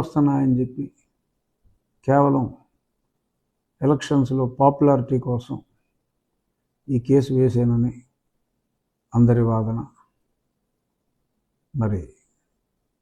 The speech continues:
రాజకీయ కక్షతో చేశానని, రాజకీయ కక్షతోనే నేను చేసుంటే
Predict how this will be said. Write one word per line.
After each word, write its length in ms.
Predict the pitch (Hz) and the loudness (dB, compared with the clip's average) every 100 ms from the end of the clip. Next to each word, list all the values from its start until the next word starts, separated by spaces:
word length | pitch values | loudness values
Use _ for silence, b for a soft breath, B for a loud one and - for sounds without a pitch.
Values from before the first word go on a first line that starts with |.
| _ 120 | _ -4
రాజకీయ 440 | 120 123 123 127 120 | 0 0 0 0 0
కక్షతో 400 | 113 - 123 123 120 123 | -6 -8 -8 -4 -6 -4
చేశానని, 520 | 117 117 117 117 120 - _ _ _ _ _ _ _ _ _ _ _ _ _ _ _ _ - | -6 -6 -6 -8 -10 -18 _ _ _ _ _ _ _ _ _ _ _ _ _ _ _ _ -10
రాజకీయ 400 | 120 135 156 165 160 | -4 -2 0 0 0
కక్షతోనే 560 | 135 - 139 147 143 135 - _ _ _ _ _ _ _ _ _ _ _ | -8 -8 -10 -4 -2 -2 -8 _ _ _ _ _ _ _ _ _ _ _
నేను 220 | 139 123 120 | 0 0 0
చేసుంటే 440 | 117 120 120 120 | -2 -2 -6 -6